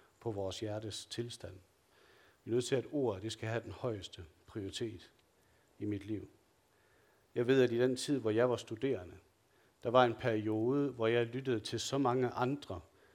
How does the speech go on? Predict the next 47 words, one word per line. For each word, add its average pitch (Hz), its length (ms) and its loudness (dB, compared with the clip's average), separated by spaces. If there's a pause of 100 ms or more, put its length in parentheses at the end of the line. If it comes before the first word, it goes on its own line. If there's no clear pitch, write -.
(120)
forskellige 110 560 0
sandheder, 113 540 -2
at 107 200 -10
jeg 107 100 0
kom 110 200 -6
i 98 60 -6
tvivl. 101 420 -4 (760)
Og - 80 -4
jeg 113 100 0
tror, 135 180 0
der 117 80 -2
var 113 120 0
nogle 135 360 2
af 117 60 -2
de 117 120 -6
sandheder 120 440 -2
i 101 60 -4
psykologien, 110 600 -6
som 107 160 -10
jeg 104 140 -10
begyndte 113 300 -4
at 101 80 -8
tro 120 340 -12
på. 104 260 -12 (640)
Og 113 160 -10
Guds 127 260 -4
ord, 113 260 -4
det 117 120 -8
trådte - 260 -6
sådan 117 140 -6
stille 156 340 -2
og 123 80 0
roligt 120 320 -2
i 113 40 -10
baggrunden, 107 500 -2
som 117 220 -4
en 113 120 -2
meget, 143 420 4
meget 120 560 0
stille 127 460 -2
og 113 200 -8
rolig 117 320 -2
og 104 60 -6
langsom 107 420 -8
proces. - 640 -10 (760)
Og, 120 140 0
og, 120 160 -6